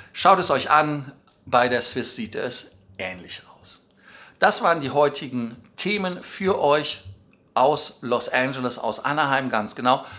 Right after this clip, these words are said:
aus dem Anlass heraus, weil irgendwie die Leitung nicht klappte. Ich hoffe, das klappt morgen wieder. Danke, dass ihr schaut, deshalb am frühen Morgen.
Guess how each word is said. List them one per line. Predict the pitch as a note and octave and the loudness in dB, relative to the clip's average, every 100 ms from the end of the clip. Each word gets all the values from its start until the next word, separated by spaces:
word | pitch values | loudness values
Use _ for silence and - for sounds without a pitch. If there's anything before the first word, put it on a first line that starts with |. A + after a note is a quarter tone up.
| - _ | -20 _
aus | C#3+ F3+ - | 4 4 -2
dem | D3+ | -4
Anlass | - C3 C3+ C3 - | -2 -2 0 0 0
heraus, | B2 A2+ A#2+ A#2 - - | 0 2 0 -2 -6 -6
weil | G#2 G#2 A2 - - - | -2 -2 -2 -6 -18 -8
irgendwie | A2 A2 A#2 | -6 -6 -10
die | A2 A2+ | -10 -10
Leitung | G2+ G2+ - G#2 | -10 -10 -12 -12
nicht | - | -12
klappte. | - G#2 - | -4 -4 -4
Ich | A2 - | -10 -8
hoffe, | G#2 | -8
das | - - | -10 -8
klappt | - - - | -6 -6 0
morgen | E3 G3 | 0 0
wieder. | C#3 C3 - - - - - | -2 -2 -2 -14 -18 -20 2
Danke, | D3+ F3+ F3 | 2 4 0
dass | C#3+ | -2
ihr | C3+ | -2
schaut, | - E3 E3+ - | 0 2 0 -2
deshalb | F3+ - D#3+ D3 | -4 -2 -2 -6
am | B2+ | -10
frühen | - D3 A#2 | -8 -6 -4
Morgen. | B2 B2+ C3 B2+ | 2 2 2 -2